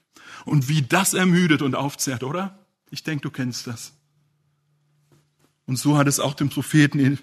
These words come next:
Elia ermüdet, kraftlos und erschöpft gemacht. Und wir schauen weiter auf Vers vier bis acht, wenn du kraftlos und erschöpft bist.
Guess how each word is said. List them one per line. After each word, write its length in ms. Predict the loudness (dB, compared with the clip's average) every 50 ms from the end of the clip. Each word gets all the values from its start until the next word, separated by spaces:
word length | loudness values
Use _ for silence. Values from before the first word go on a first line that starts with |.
| -4
Elia 480 | 0 2 4 4 6 6 8 8 8 8
ermüdet, 800 | 8 6 6 8 8 8 8 8 6 6 6 4 0 -4 -4 -4 -8 -18 -20 -20 -20 -20 -20 _ _ _ _ -4
kraftlos 520 | 0 2 2 2 0 2 4 4 4 4
und 100 | 4 2
erschöpft 440 | 2 2 2 4 2 2 2 0 2
gemacht. 600 | 4 6 8 8 6 4 2 -2 -4 -4 -4 -4 -6 -14 -16 -16 -18 -16 _
Und 160 | -4 0 2
wir 260 | 4 4 4 4 2 -2 -6 -16 -20 _ _ _ _ _ _ _
schauen 300 | -8 -4 0 2 2 4
weiter 240 | 4 4 4 4 0
auf 60 | 0
Vers 220 | 2 2 2 2
vier 200 | 2 4 6 6
bis 200 | 8 6 6 4
acht, 420 | 4 2 2 2 0 -2 -4 -4 -4 -8 -16 -20 -20 -20 _ _
wenn 160 | 0 0 2 2
du 80 | 0
kraftlos 760 | -2 -2 -2 0 0 0 -2 -4 -2 2 4 4 4 2 0
und 240 | -2 0 0 0 0
erschöpft 520 | 0 -2 -2 0 0 -2 -4 -6 -10 -12 -10
bist. 400 | -6 -4 -4 -4 -6 -8 -16